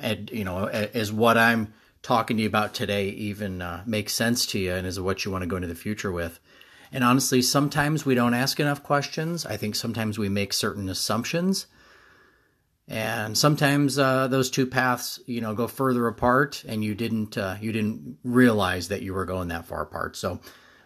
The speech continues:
um, I only throw this out there because whoever you are, whatever role you're in at a dealership, you can expect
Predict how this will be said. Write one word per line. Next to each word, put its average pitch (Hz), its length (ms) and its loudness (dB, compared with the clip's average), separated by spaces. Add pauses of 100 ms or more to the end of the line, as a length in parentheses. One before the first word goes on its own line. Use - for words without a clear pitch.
um, 58 540 -10 (1500)
I 131 180 4
only 180 240 6
throw 156 200 4
this 143 220 2
out 123 180 4
there 123 180 4
because 107 460 -2
whoever 135 420 4
you 156 260 4
are, 123 300 2
whatever 117 380 0
role 117 240 0
you're 113 240 -2
in 110 240 -4
at 117 300 0
a 120 80 0
dealership, 101 640 -2 (100)
you 127 220 0
can 127 160 6
expect - 880 0